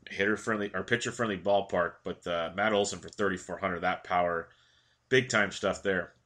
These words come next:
against Nicky Martinez. As you stroll down, we look for the value. Kendrys Morales has been horrible, but he's thirty-one hundred versus Cologne. He could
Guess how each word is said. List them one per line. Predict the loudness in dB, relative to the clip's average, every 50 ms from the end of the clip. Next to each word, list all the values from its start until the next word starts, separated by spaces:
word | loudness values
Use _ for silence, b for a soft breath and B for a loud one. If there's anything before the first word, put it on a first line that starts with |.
| -16 -10
against | -8 -6 -4 -4 -6 -6 -6
Nicky | -8 -6 -6 -8
Martinez. | -10 -10 -12 -12 -10 -8 -6 -2 -2 -2 -2 -2 -4 -6 -10 _ _ _ _ -20 -20 _ _ _ _ _ _ _ _ _ _ _ _ _ -20 _ -20 b b b b b b b b b b
As | b 0 0 0 2
you | 2 0
stroll | 0 0 0 0 0 0 0 0 2
down, | 2 4 4 4 2 0
we | -2 -2
look | -2 -4 -4
for | -6 -8 -10
the | -6 -2
value. | 0 2 2 2 2 -2 -4 -6
Kendrys | -4 -4 -4 -4 -4 -4 -2
Morales | 0 0 2 2 2 0 -4
has | -6 -8
been | -8 -10 -10
horrible, | -12 -12 -4 0 2 4 6 4 4 4 2 0 -2
but | -2 -6
he's | -8 -8
thirty-one | -6 -2 0 2 2 2 0 -2 -4
hundred | -4 -4 -4 -4
versus | -6 -8 -10 -10
Cologne. | -8 -6 -6 -6 -4
He | -4 -6 -6
could | -6 -8 -14